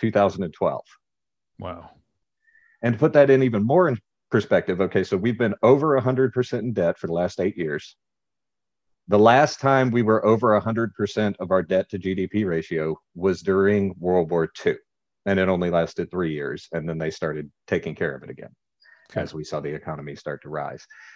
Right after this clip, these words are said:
Speaker 1: So what do all these, uh, numbers mean for the average American? Well, it means that, uh, your politicians are very fiscally irresponsible. They're like a teenager with a credit card.
Speaker 2: Hmm.
Speaker 1: And the funny thing I find, and this is why people don't trust Washington,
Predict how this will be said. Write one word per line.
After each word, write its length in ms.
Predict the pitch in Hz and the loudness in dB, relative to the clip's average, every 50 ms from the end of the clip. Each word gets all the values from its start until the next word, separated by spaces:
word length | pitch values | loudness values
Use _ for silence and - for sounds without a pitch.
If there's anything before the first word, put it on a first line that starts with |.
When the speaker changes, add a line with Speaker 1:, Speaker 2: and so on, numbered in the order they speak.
| - _ | -20 _
Speaker 1:
So 180 | - - 127 117 | -2 2 2 4
what 220 | 117 113 143 156 151 | 4 6 4 4 4
do 120 | 175 175 160 | 2 2 4
all 100 | 151 147 | 4 2
these, 220 | 147 147 139 - | 2 0 -2 -2
uh, 80 | 131 120 110 | -4 -6 -4
numbers 360 | 113 117 131 131 135 131 110 | -2 -2 0 0 0 -2 -2
mean 240 | 123 120 120 123 131 | -2 -4 -4 -4 -4
for 100 | 127 117 | -4 -4
the 120 | 101 95 98 | -2 0 0
average 320 | 101 101 95 104 90 - | 0 -2 -4 -6 -8 -10
American? 400 | 82 85 87 90 92 92 135 113 | -8 -8 -6 -6 -6 -6 -6 -4
Well, 220 | 78 92 104 113 | -2 -2 0 0
it 140 | 113 98 92 | -2 -4 -4
means 340 | 101 104 104 104 101 92 - - | -4 -4 -2 -2 -4 -4 -8 -8
that, 140 | 95 95 - _ - | -10 -10 -10 _ -8
uh, 280 | 90 92 90 87 87 87 | -6 -4 -2 -2 -2 -4
your 200 | 82 90 98 95 | -4 -4 -6 -4
politicians 680 | - - 101 101 98 92 - 101 98 - 104 101 98 87 | -4 -4 -4 -4 -4 -6 -6 -6 -6 -6 -6 -8 -8 -6
are 300 | 92 92 90 87 85 82 _ _ _ _ _ _ 80 85 | -6 -6 -6 -6 -8 -10 _ _ _ _ _ _ -20 -10
very 320 | - 110 117 117 123 113 | -6 -4 -2 0 -2 -2
fiscally 600 | - - 107 101 - - 107 98 95 95 92 90 _ - | -2 -4 -6 -6 -6 -6 -6 -4 -4 -4 -6 -8 _ -6
irresponsible. 800 | - 95 90 90 - - - 87 82 78 - - 87 85 85 80 | -4 -4 -4 -4 -8 -8 -8 -8 -8 -8 -10 -10 -10 -8 -8 -8
They're 160 | 80 82 82 | -8 -10 -8
like 200 | 80 78 76 - | -8 -10 -10 -12
a 40 | 82 | -16
teenager 420 | - - 85 78 76 76 73 80 78 | -14 -12 -12 -10 -10 -10 -10 -10 -10
with 100 | 78 76 | -10 -10
a 40 | - | -8
credit 280 | - 107 113 - - | -4 -4 -4 -4 -6
card. 220 | - - 71 - - _ _ _ _ _ _ _ _ _ - | -6 -8 -8 -8 -12 _ _ _ _ _ _ _ _ _ -14
Speaker 2:
Hmm. 120 | 196 147 117 - _ _ _ _ _ _ _ _ _ _ _ _ _ _ _ - | -12 -12 -12 -12 _ _ _ _ _ _ _ _ _ _ _ _ _ _ _ 0
Speaker 1:
And 220 | 127 147 160 160 | 0 2 2 2
the 40 | 165 - - 170 | 0 -2 -2 -2
funny 220 | 202 240 254 233 | -2 -2 -2 -2
thing 240 | 214 - 175 147 127 | -2 -4 -4 -4 -2
I 160 | 117 120 127 | -4 -4 -4
find, 340 | 127 - - 98 95 98 104 | -4 -4 -4 -4 -4 -2 -2
and 80 | 107 113 | -2 -4
this 140 | 127 131 - | -4 -4 -6
is 120 | 131 - | -8 -4
why 140 | - 107 95 | -2 -2 -2
people 280 | 90 - 87 - - - | -4 -6 -12 -12 -10 -10
don't 200 | 85 87 82 - | -8 -8 -10 -8
trust 280 | - 165 165 - - | -6 -6 -6 -6 -4
Washington, 520 | - 87 82 85 - 82 80 - 113 139 | -6 -6 -6 -6 -8 -14 -12 -12 -12 -12